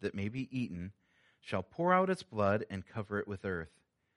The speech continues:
For the life of every creature is its blood. Its blood is its life.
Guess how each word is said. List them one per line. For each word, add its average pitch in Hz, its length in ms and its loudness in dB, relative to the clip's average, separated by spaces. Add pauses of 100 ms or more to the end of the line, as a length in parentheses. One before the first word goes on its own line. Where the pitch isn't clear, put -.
(320)
For 127 140 0
the 117 100 2
life 127 300 4
of 131 120 -2
every 147 260 0
creature 104 520 -2
is 90 220 -6
its - 140 -12
blood. 98 440 0 (640)
Its 104 200 -4
blood 117 580 4
is 95 180 -6
its 90 180 -12
life. 101 420 2